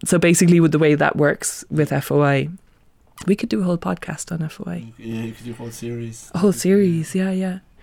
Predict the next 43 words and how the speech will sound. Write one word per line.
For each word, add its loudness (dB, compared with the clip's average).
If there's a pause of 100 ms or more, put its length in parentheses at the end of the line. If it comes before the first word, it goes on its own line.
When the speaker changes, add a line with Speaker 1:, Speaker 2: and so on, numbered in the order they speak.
(120)
Speaker 1:
But 4
the 4
whole, 6
the 2
way 6
that 4
works 2
is 2
that 2
when 6
you 6
get 2
your 2
decision, 2
you 2
can -2
appeal 2
it, -2
and 4
Speaker 2:
Yeah. 2
Speaker 1:
the 4
appeal 2
goes 2
to -4
somebody 0
within 0
the -4
same -4
organisation. -4 (480)
So 4
I, 4 (140)
I 4
had 0
appealed 2
it, -4 (420)
and, 4 (160)
uh, 2
what 0
I 2
got 0
back -4
was 0
like, -2